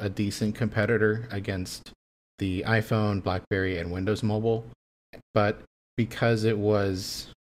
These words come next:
based on Linux, there was, like, almost immediately this, uh, competition to try to, like, get at the underlying components and, and extend on it. It didn't take long for a software exploit to be found that allowed root access to the underlying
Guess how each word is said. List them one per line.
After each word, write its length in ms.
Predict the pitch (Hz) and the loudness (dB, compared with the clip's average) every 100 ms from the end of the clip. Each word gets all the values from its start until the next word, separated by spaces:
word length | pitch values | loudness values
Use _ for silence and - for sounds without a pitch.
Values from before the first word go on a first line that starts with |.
| _ | _
based 340 | 107 104 - | 2 2 -2
on 240 | 107 95 92 | -2 -2 -2
Linux, 460 | 95 113 101 101 | 0 0 0 -2
there 140 | - 101 | -2 -2
was, 140 | 101 | 0
like, 180 | 98 101 - | -2 -2 -2
almost 380 | 101 101 98 | 0 0 -2
immediately 600 | 107 101 95 95 95 92 | -2 -2 -2 -2 -2 -2
this, 400 | 92 92 90 - - _ _ _ - _ - | -4 -4 -6 -10 -14 _ _ _ -20 _ -6
uh, 200 | 92 92 | -4 -2
competition 720 | - 110 104 92 104 - 98 | 0 0 0 0 0 0 -2
to 80 | 90 | -2
try 220 | - 98 | -2 0
to, 100 | 95 | 0
like, 220 | 95 92 | 0 0
get 160 | 87 98 | 2 2
at 140 | 95 | 2
the 140 | 98 98 | -2 -2
underlying 720 | 98 95 95 92 90 87 90 - | -2 -2 -2 -2 -4 -6 -8 -12
components 640 | - 104 113 92 90 85 - | -8 -4 -2 -2 -4 -8 -8
and, 260 | 98 90 92 | -6 -6 -4
and 180 | 98 82 | -4 -2
extend 480 | 98 - - 95 90 | -2 -4 -4 -4 -2
on 180 | 90 | -4
it. 120 | 87 - _ _ _ _ - _ - | -6 -8 _ _ _ _ -20 _ -4
It 80 | 131 | 2
didn't 240 | 123 120 | 4 2
take 200 | 117 113 | 2 0
long 260 | 107 104 101 | 2 0 0
for 240 | - 101 | 0 0
a 80 | 92 | 0
software 420 | - 98 92 107 | 0 0 2 0
exploit 460 | 98 - 107 107 - | -2 0 0 0 0
to 80 | 101 | -2
be 100 | 101 | 0
found 400 | - 101 104 98 | 0 0 0 0
that 160 | 95 | 0
allowed 380 | 98 95 92 92 | 0 0 0 0
root 240 | 92 110 | 0 0
access 500 | 110 123 123 151 147 | 2 0 0 -2 -2
to 160 | - 107 | -6 -6
the 220 | 95 87 | -4 -4
underlying 640 | 92 90 92 87 87 90 | -2 -2 -2 -2 -4 -6